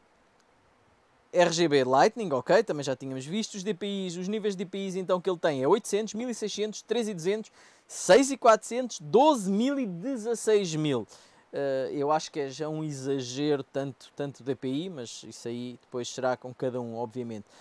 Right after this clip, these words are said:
Tem um cabo com um metro e oitenta de comprimento, ou seja, quase, quase, quase dois metros.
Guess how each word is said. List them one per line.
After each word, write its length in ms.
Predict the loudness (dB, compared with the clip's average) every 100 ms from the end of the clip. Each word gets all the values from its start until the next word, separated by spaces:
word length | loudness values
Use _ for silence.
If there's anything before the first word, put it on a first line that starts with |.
| -20 _ -2
Tem 140 | -2
um 100 | 0
cabo 300 | 4 4 4
com 140 | -2
um 40 | -2
metro 380 | 0 0 -4 -10
e 480 | -8 -8 -6 2
oitenta 680 | 4 4 2 2 2 0 -2
de 240 | 0 -4
comprimento, 580 | -2 -4 -6 -6 -6 -6
ou 60 | -8
seja, 240 | -10 -12 -2
quase, 380 | 6 8 6 4
quase, 240 | -4 -4
quase 260 | -2 -4 -4
dois 220 | -8 -8
metros. 500 | 0 2 0 -4